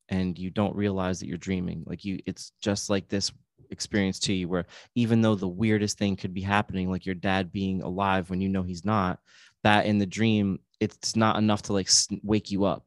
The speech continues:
you know, um, not physically, but wake you up, like, something's up here. Like, this is a different, this is a different state of reality. So when you're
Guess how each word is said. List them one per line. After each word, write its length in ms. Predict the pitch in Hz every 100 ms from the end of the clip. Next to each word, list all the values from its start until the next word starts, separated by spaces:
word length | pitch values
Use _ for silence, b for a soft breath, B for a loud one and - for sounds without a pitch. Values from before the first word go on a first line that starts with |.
| -
you 100 | 101
know, 320 | 95 92 90 -
um, 200 | 95 92
not 160 | 107 -
physically, 380 | 113 101 98 95
but 140 | 78
wake 240 | 92 104
you 100 | 101
up, 140 | 104 -
like, 160 | 90
something's 400 | - 110 98 90
up 160 | 98 -
here. 140 | 92
Like, 140 | 87 90
this 140 | 95
is 60 | 92
a 60 |
different, 420 | 82 101 - 90 - _ _ -
this 100 | 95
is 60 |
a 20 |
different 260 | 87 - 95
state 220 | - 101
of 80 | 90
reality. 460 | 95 98 95 80 - b b b b -
So 380 | - 101 95 90 _ _ _ _ _ _ _ -
when 200 | 113 110
you're 340 | 113 131 139